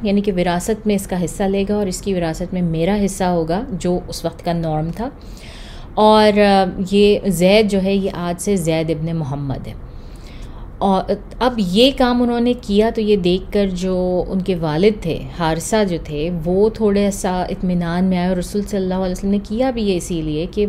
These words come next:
वालिद को इत्मीनान हो जाए कि उनका बेटा जो है वो अब ग़ुलाम नहीं है, कम अज़ कम ग़ुलाम के status पे नहीं है। और उन्होंने जो है वो, जाहिर है उनको जाना पड़ा, क्योंकि ये छोटा बच्चा भी नहीं है कि वो उठा के ले जाएं या कुछ करें।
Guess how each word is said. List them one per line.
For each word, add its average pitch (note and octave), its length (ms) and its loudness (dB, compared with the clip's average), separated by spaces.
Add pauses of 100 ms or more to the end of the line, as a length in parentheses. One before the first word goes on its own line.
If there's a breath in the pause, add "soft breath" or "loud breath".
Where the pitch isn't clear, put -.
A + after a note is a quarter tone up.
(260)
वालिद F3+ 400 -2
को A3 100 -2
इत्मीनान F3+ 480 -2
हो F#3 100 0
जाए F3 180 -2
कि F#3+ 120 -6
उनका F#3+ 180 -4
बेटा F3+ 440 -2 (220)
जो F3 120 -6
है F3 140 -2
वो F#3 120 -4
अब F3+ 260 -4
ग़ुलाम D#3+ 380 2
नहीं E3+ 280 4
है, D3+ 60 -2
कम C#3+ 180 -6
अज़ C#3 140 -8
कम F3+ 160 -6 (440 loud breath)
ग़ुलाम F#3 340 2
के A3 140 0
status G3+ 440 -4
पे G3+ 120 -2
नहीं D3+ 240 -4
है। E3+ 140 -6 (460 loud breath)
और A3 160 0
उन्होंने G#3 800 2
जो F#3 140 -2
है F3 240 -2
वो, D#3+ 520 -2 (100)
जाहिर E3+ 360 -2
है D4 60 0
उनको A#3 200 0
जाना F#3 320 0
पड़ा, D4 220 4
क्योंकि - 540 -6
ये B3+ 60 -2
छोटा A#3 320 0
बच्चा G#3 300 0
भी F4+ 120 0
नहीं B3 220 2
है D#3+ 60 -6
कि G3 180 -4
वो F#3+ 180 0
उठा F3+ 300 -2
के G#3+ 120 -2
ले F3+ 160 0
जाएं F3 260 -2
या F3 60 -2
कुछ F3+ 200 -6
करें। E3 300 -4